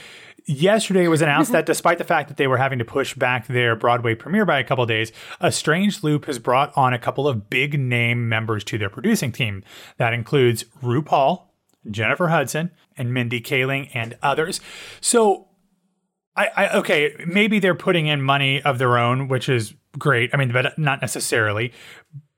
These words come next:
Speaker 1: But what is the advantage of having these big name producers? We saw John Legend come in to Ain't Too Proud before it closed. Is it just to get, like, some marketing buzz? Because, like,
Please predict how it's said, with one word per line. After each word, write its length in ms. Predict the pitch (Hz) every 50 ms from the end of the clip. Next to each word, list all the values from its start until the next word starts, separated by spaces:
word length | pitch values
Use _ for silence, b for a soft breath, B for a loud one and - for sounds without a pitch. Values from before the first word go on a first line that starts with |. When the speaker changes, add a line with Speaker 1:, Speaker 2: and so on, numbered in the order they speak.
| _ _ _
Speaker 1:
But 180 | 196 190 - 165
what 160 | 156 233 269
is 160 | 294 277 233 -
the 160 | 208 196 185
advantage 420 | 165 135 123 147 139 143 135 127
of 80 | 135 110
having 300 | 123 131 127 131 131 123
these 200 | 123 131 123 107
big 260 | - _ 151 147 143 139
name 180 | 139 127 120
producers? 360 | 113 - 135 131 110 - 123
We 80 | 120 131
saw 200 | - - 185 180
John 360 | 131 - 139 131 139 131 123
Legend 420 | 120 123 123 120 - 135 123 117 117
come 240 | - 156 139 127 123
in 360 | 123 120 120 117 123 131 - - -
to 500 | - - 147 127 123 120 117 127 - - -
Ain't 200 | 147 143 117 -
Too 160 | - 151 127
Proud 500 | 117 - - 139 123 123 123 123 120 120
before 360 | - 117 - - 139 120 123
it 140 | 185 180 -
closed. 580 | - - 180 175 170 165 165 160 151 139 - B B B B B B B B B B B -
Is 140 | 185 175 220
it 140 | 185 - 151
just 640 | 117 - - 160 185 175 190 208 - - - - - -
to 120 | - 202
get, 480 | 139 120 - 165 156 156 160 156 - -
like, 320 | 160 151 143 139 - -
some 640 | - - - 160 139 135 131 123 120 120 120 120 117 - _ _ _ _ _ _ _ _ _ _ _ _ _ _ _ _ -
marketing 500 | 131 123 117 127 - - 196 220 214 180
buzz? 380 | - 240 254 269 277 269 - B B B B B B -
Because, 240 | 359 359 214 202
like, 240 | 220 214 - - -